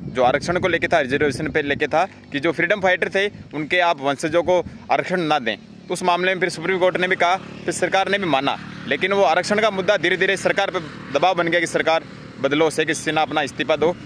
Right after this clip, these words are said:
तो शेख हसीना ने इस्तीफा दे दिया और उन्होंने देश छोड़ दिया, लेकिन अभी भी वहाँ की स्थितियाँ बहुत गंभीर हैं और वहाँ के छात्र ऐसी कर-,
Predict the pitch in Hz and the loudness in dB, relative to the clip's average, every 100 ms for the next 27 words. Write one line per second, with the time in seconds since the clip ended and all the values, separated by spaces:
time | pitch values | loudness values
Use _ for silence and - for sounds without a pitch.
0 | - - 139 175 175 - 160 143 165 170 | -14 -6 -2 0 0 -4 -6 -4 -2 -2
1 | 175 151 - 185 170 180 190 202 - - | -2 -4 -2 0 0 2 0 0 -8 -8
2 | - 170 160 202 - 160 127 110 - - | -2 0 0 -2 2 2 2 -2 -2 -12
3 | - 151 185 190 220 247 226 208 202 190 | -6 -2 0 0 0 0 0 0 -2 -2
4 | 196 180 180 131 131 139 104 87 - - | 0 0 0 0 0 -2 -2 -6 -12 -16
5 | - 131 156 190 190 190 214 190 247 214 | -6 0 0 0 0 0 0 -2 -2 -2